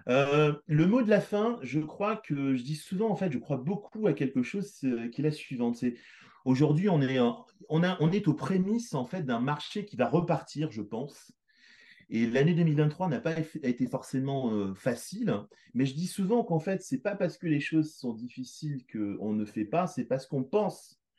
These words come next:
qu'elles sont difficiles qu'on, qu'on n'essaie pas. Et en fait, c'est pas moi qui le dis, c'est Sénèque.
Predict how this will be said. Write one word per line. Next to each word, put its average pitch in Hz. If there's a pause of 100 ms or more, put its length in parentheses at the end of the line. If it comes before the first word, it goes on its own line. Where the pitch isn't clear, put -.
(160)
qu'elles 92
sont 113
difficiles 127 (720)
qu'on, 127
qu'on 139
n'essaie 160
pas. 110
Et 110
en 110
fait, 175
c'est 131
pas 156
moi 160
qui 143
le 120
dis, 139
c'est -
Sénèque. -